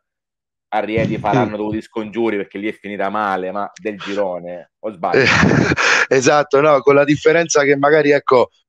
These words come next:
Speaker 2: eh, prima di tutto, ma le poste in palio si-,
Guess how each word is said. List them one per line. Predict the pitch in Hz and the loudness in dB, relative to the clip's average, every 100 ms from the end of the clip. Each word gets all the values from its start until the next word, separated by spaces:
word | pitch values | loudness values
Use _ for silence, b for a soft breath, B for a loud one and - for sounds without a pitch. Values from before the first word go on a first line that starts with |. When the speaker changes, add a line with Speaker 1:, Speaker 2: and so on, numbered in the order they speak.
| - | -2
Speaker 2:
eh, | 120 123 120 120 120 | 2 4 4 2 0
prima | - 135 135 | 2 2 4
di | 135 | 4
tutto, | 156 156 | 4 4
ma | 135 127 | 2 4
le | 127 | 2
poste | 139 - | 2 0
in | 143 139 | -2 2
palio | 160 151 139 | 0 2 0
si-, | 135 | 2